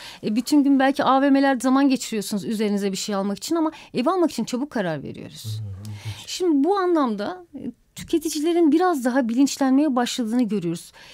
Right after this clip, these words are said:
Speaker 1: Ha, burada bizlere çok rol düştü. Bizler de üzerimize düşeni yaptık. E, te-, bu teknolojiden faydalandık. Bunu sosyal, e, e, profillerimizde, medya profillerimizde,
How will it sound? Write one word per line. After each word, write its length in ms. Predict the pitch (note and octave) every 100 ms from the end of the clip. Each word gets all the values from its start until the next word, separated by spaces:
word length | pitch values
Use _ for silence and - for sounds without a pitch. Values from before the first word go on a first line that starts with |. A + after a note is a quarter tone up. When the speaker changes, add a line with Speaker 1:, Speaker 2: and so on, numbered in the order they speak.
| - - -
Speaker 1:
Ha, 280 | - C4 G3+
burada 360 | E4+ F#4 F4 A3
bizlere 380 | C4 C4+ D#4+
çok 240 | E4 D4+ C4
rol 280 | C4 C#4+ G#3+
düştü. 300 | - - F3
Bizler 520 | - A3+ G#3 C#4+ C4+
de 40 |
üzerimize 480 | B3 A3+ B3+ B3+ B3+
düşeni 340 | G#3+ - A#3+ A3+
yaptık. 460 | G#3+ - G3 - - - - -
E, 160 | G#3+
te-, 260 | G#3+ A3 G#3+
bu 80 | C4+
teknolojiden 720 | - C4 C4+ C4+ G#3+ C4 C4
faydalandık. 800 | - A3+ A3 A3 A3 G3+ F#3 -
Bunu 140 | B3
sosyal, 520 | - B3+ - C4+ B3+
e, 540 | - A#3 A3+ A3 A3 G#3+ - - - -
e, 160 | - G3+
profillerimizde, 1000 | - A#3+ B3 C4+ A#3 B3 B3+ G#3+ - B3+
medya 500 | A3+ G#3+ B3 A#3+ - -
profillerimizde, 920 | A3 A3 B3+ A#3+ A#3+ B3 G#3 C4 B3